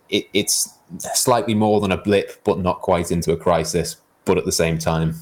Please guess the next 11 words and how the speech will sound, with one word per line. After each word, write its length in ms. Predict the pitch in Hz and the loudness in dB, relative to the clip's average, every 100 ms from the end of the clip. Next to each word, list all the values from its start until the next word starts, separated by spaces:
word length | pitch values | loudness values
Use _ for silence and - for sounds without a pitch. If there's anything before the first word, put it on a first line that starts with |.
| - | -8
you 140 | 92 92 | -6 -4
can 360 | - 92 85 80 | -2 0 -2 -4
sort 200 | - 90 | -4 -2
of 100 | 80 | -2
foresee 380 | - - 92 85 | -4 -2 0 0
a 160 | 78 | -2
situation 640 | - 87 - 85 82 - 82 | -4 -4 -2 0 0 -2 -2
where 300 | 80 80 80 - - - - | 0 -2 -4 -14 -20 -12 -4
Liverpool 380 | 95 - 92 | -4 0 -2
just 460 | 87 98 - - - _ - | 0 -2 -2 -6 -12 _ -4
have 360 | 92 85 80 - | 0 0 -2 -10